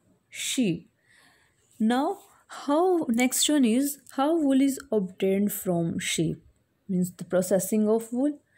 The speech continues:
That is how wool is obtained from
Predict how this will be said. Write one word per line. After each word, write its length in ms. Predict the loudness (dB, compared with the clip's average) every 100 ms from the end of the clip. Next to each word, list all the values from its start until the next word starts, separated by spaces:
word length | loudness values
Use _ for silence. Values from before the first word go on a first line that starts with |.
| -20 -20 -20 _ -20 _
That 180 | -2 0
is 200 | 0 -2 -8
how 380 | -2 0 2 2
wool 360 | 2 2 2 2
is 280 | 2 0 -6 -4
obtained 760 | -2 -2 _ 0 2 0 -2
from 580 | -4 -4 -2 0 -2 -6